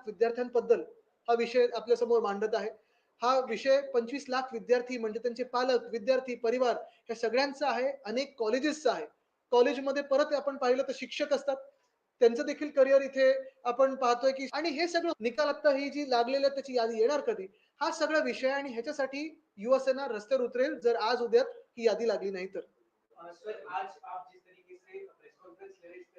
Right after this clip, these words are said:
Speaker 2: पीछे का उद्देश्य क्या है कि जिस तरीके से हिंदी भाषा के बाद लगातार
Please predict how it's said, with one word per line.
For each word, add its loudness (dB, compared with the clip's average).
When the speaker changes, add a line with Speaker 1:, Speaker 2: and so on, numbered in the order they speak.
Speaker 2:
पीछे -20
का -18
उद्देश्य -20
क्या -18
है -20
कि -20
जिस -20
तरीके -18
से -20
हिंदी -20
भाषा -20
के -20
बाद -18
लगातार -16